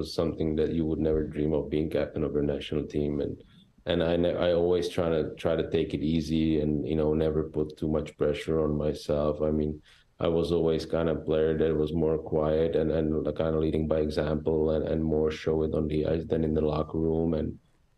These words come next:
and I took the same kind of role in Czech national team, and, and that's, that's the way I was. And, and of course, it was, it was, uh, it was something I was really, uh,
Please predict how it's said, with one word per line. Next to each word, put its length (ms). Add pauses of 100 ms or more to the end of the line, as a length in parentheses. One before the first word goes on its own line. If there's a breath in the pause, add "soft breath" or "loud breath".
(120)
and 220
I 140
took 240
the 80
same 320
kind 220
of 60
role 280
in 160
Czech 240
national 460
team, 380
and, 200
and 640
that's, 520
that's 240
the 100
way 220
I 80
was. 500
And, 240 (460 loud breath)
and 100
of 160
course, 320
it 100
was, 320
it 100 (100)
was, 380
uh, 680
it 60
was 180
something 420
I 100
was 240
really, 520
uh, 200